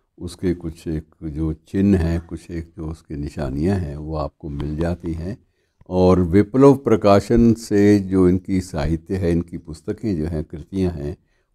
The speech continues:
वो भी उपलब्ध हो जाती हैं कि एक कृति की तलाश में, सिंहावलोकन की तलाश में, मैंने विप्लव प्रकाशन का पता करवाया किसी मित्र के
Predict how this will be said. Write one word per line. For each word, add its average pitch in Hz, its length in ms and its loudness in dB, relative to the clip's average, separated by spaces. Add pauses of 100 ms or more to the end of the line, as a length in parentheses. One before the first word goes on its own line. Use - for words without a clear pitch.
वो 147 120 2
भी 127 260 6
उपलब्ध 92 520 2
हो 87 200 4
जाती 85 380 2
हैं 90 180 0
कि 90 260 -2
एक 90 140 -4
कृति 82 300 -10
की 82 140 -10
तलाश 80 520 -2
में, 73 120 -8
सिंहावलोकन 76 760 -4
की 73 180 -16
तलाश 69 500 -4
में, 65 200 -10 (800)
मैंने 92 340 6
विप्लव 90 460 2
प्रकाशन 95 920 -2 (100)
का 85 180 -4
पता 87 320 -6
करवाया 82 560 0
किसी 78 320 -10
मित्र 80 360 -8
के 80 320 -6